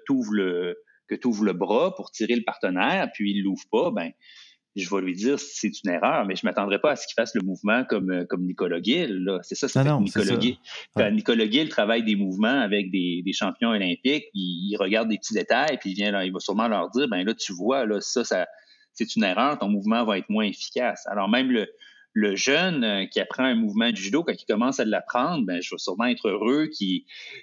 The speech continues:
Speaker 1: qu'il place ses pieds, euh, qu'il essaye. Tu sais, juste l'essai va être suffisant, mais avec le temps, je vais commencer à raffiner le, le mouvement pour qu'il devienne, euh,
Speaker 2: Mhm.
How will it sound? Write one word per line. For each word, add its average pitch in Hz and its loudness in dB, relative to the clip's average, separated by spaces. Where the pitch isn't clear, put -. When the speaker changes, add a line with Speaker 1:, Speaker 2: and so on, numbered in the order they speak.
Speaker 1:
qu'il - -10
place 110 0
ses 98 -2
pieds, 151 2
euh, 107 0
qu'il 113 0
essaye. 151 0
Tu 143 4
sais, - 4
juste 131 -2
l'essai 127 0
va 123 2
être 101 -2
suffisant, 123 0
mais 120 0
avec 104 -2
le 110 4
temps, 160 0
je 123 -4
vais 104 -2
commencer 104 0
à 120 2
raffiner 110 0
le, 104 2
le 104 0
mouvement 107 -2
pour - -18
qu'il 104 -8
devienne, 95 -2
euh, - -4
Speaker 2:
Mhm. 131 2